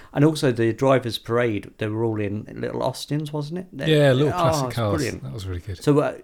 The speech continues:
Speaker 1: they were going really slow, managed to get a photo of every single driver, which was brilliant,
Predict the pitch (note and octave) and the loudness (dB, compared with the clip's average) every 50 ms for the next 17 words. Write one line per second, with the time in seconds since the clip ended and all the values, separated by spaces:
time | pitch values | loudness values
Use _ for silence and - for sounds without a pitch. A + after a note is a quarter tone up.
0 | _ - C#3+ C#3+ D3+ C3 A#2 A2 A#2 G#2+ G2+ G#2 A2 A2 G#2 G2+ G2 - - G2+ | _ 0 2 2 4 4 2 2 2 0 0 0 0 0 0 -2 -4 -8 -6 -6
1 | F#2+ F#2 F#2+ G2+ G2+ G2 F#2+ - - G2 G2 G2 - - G#2 G2 F#2 - F#2+ F#2 | -4 -4 -4 -4 -4 -6 -8 -10 -10 -8 -8 -8 -6 -6 -8 -8 -6 -6 -6 -6
2 | F2+ F2+ - _ - G#2+ G2 - - G2 - - G2+ G2 F#2+ G2 - - G2 F#2 | -6 -6 -8 _ -6 -6 -6 -6 -6 -10 -8 -8 -8 -8 -8 -10 -8 -6 -4 -4
3 | F2 F2 G2 G2 _ _ _ - A2+ G#2 - - G#2+ - - F#2+ F#2+ G2 A2+ - | -4 -6 -8 -10 _ _ _ -12 -12 -12 -12 -14 -14 -10 -8 -6 -6 -6 -8 -8
4 | - | -14